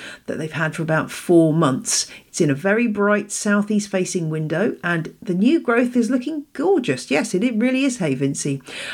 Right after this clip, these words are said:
So what's the problem? Well, the old leaves that came with the plant are rather unsightly. "They aren't crispy or soft," writes Hey Vincey, "they're just very crinkled and weird. I don't want to keep them and I want to give this plant a moss pole.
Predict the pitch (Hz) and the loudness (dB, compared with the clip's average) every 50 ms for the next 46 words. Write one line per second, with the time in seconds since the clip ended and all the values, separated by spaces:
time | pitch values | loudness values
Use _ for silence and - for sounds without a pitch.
0 | - - _ _ _ _ _ - - 415 349 269 208 196 - 160 156 - - - | -12 -14 _ _ _ _ _ 0 4 6 6 6 4 2 0 0 0 0 2 2
1 | 254 247 - 294 277 220 190 156 147 156 190 247 247 226 185 170 170 - - _ | 2 2 2 0 0 0 0 -2 0 0 2 2 2 2 2 0 -2 -6 -12 _
2 | - 226 208 - - - 240 269 277 269 254 240 - 151 123 120 135 139 147 - | -4 -2 -2 -2 0 2 2 2 4 2 2 2 0 0 -2 -2 -2 -4 -6 -6
3 | - - - - 196 170 139 147 147 135 123 196 196 - 139 - - 139 120 123 | -8 -8 -4 -2 0 0 0 0 -2 0 0 0 0 0 -2 -4 -2 -2 -2 -2
4 | 123 - - - - - - _ _ _ _ - 170 165 175 190 190 196 202 220 | -4 -6 -8 -14 -20 -20 -20 _ _ _ _ -4 -2 0 4 4 4 4 4 2
5 | 233 233 233 240 240 233 - - 226 180 139 - - 139 135 139 - - 190 247 | 0 0 2 2 2 2 2 0 0 0 0 0 -2 -4 -6 -4 -2 2 4 4
6 | 349 415 403 339 - 403 381 349 - - 339 359 339 311 - - - - 349 392 | 4 4 2 0 0 0 0 2 2 2 2 2 2 0 0 0 2 4 4 4
7 | 370 - - - 240 240 262 269 277 269 - - 269 277 254 277 277 254 - 294 | 2 0 -4 -6 -2 0 2 2 2 0 0 0 0 2 2 2 0 0 -2 -4
8 | 302 285 - - - _ - 202 175 170 170 165 - - 180 196 254 277 277 - | -4 -4 -6 -10 -12 _ 0 0 2 2 0 -2 -2 0 2 2 2 2 -2 -4
9 | - - 294 302 - - 170 135 127 - - 160 170 160 151 156 185 214 208 - | -6 -4 -4 -2 -2 0 0 0 0 -2 -2 -4 -4 -2 2 4 6 6 6 4
10 | - - - - - - - - - - - - - 151 143 180 196 226 240 262 | 2 -2 -8 -12 -14 -18 -16 -14 -14 -14 -8 -4 -2 0 4 4 4 4 4 4
11 | 285 277 277 262 - - 302 254 - - 165 139 135 143 143 143 147 180 196 226 | 4 4 2 2 2 2 2 2 2 2 2 2 2 2 0 -2 -2 0 0 0
12 | 214 - 214 208 220 220 208 208 208 208 - - 175 165 160 - 165 160 165 170 | 0 0 -2 0 0 0 2 2 2 2 0 0 0 0 0 0 0 0 0 0
13 | 170 - - - 160 127 131 | -2 -4 -2 -2 0 0 -2